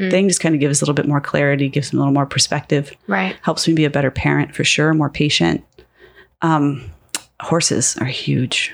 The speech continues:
Speaker 2: with me
Speaker 1: You
Speaker 2: and our pets.
Speaker 1: have gotten into the horses.
Speaker 2: Yeah. So I grew
Speaker 1: Yeah.
Speaker 2: up riding and then had to quit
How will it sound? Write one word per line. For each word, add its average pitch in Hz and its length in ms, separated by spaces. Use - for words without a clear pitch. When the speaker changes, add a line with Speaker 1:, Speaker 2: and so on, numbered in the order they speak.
Speaker 2:
with - 240
me - 380
Speaker 1:
You 208 220
Speaker 2:
and 147 80
our - 180
pets. 202 540
Speaker 1:
have - 20
gotten 196 460
into 202 380
the 175 100
horses. 170 680
Speaker 2:
Yeah. 156 220
So 160 180
I 170 100
grew 175 80
Speaker 1:
Yeah. 185 220
Speaker 2:
up 185 120
riding 156 640
and 156 160
then 151 180
had 147 200
to 143 60
quit 151 380